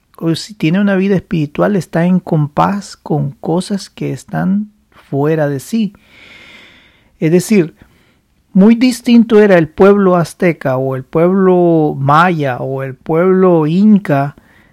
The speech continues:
de aquella época, porque este pueblo no conocía, no conocía cuál era la verdad. En, en comparación con el imperio del anticristo, en donde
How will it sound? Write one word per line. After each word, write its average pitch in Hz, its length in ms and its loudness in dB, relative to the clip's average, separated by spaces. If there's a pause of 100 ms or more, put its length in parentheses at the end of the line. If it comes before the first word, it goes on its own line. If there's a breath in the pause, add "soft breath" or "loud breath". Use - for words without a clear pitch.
(120)
de 160 200 -4
aquella 165 440 0
época, 190 640 0 (500)
porque 165 340 0
este 190 240 -2
pueblo 214 380 0
no 190 240 2
conocía, 202 880 -2 (1300)
no 143 220 -8
conocía 190 720 -4 (280)
cuál 165 200 2
era 170 180 -2
la 147 120 -4
verdad. 185 540 -8 (2000 soft breath)
En, 175 300 2 (100)
en 175 200 2
comparación 165 840 0
con 190 280 0
el 151 120 -2
imperio 170 480 -4
del 151 140 -2
anticristo, 160 840 -6 (380)
en 139 240 -6
donde 131 500 -6